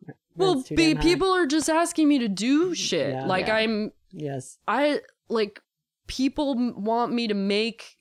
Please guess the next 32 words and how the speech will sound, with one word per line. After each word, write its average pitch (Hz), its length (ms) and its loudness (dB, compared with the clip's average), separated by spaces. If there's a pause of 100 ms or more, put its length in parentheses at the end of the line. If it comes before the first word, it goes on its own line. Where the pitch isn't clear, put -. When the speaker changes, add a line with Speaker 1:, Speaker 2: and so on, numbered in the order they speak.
Speaker 1:
things, 151 560 -4
and 175 180 -4
I 175 80 0
Speaker 2:
Yeah. 180 60 -2
Speaker 1:
have 190 240 -4
to 190 100 -6
fucking 175 760 -6
concentrate. 160 1080 -4 (180)
Speaker 3:
Yeah. - 160 -10
Speaker 2:
Mm-hmm. 151 220 -6
Speaker 1:
Because 165 840 -4
if 180 220 -2
I 170 160 0
don't, 180 580 -2 (420)
then 165 460 -2 (120)
I 170 120 -2
don't 170 300 -2
have 170 320 -6
anything, 170 560 -2
and 156 100 -4
I 156 80 -4
just 156 300 -8
put 175 180 -2
all 175 160 2
my 170 160 -2
money 165 400 0
into 165 240 -6
the 165 140 -8
thing 170 320 -2
I'm 120 180 -8
doing. 95 480 -14
Speaker 3:
Yeah. - 140 -20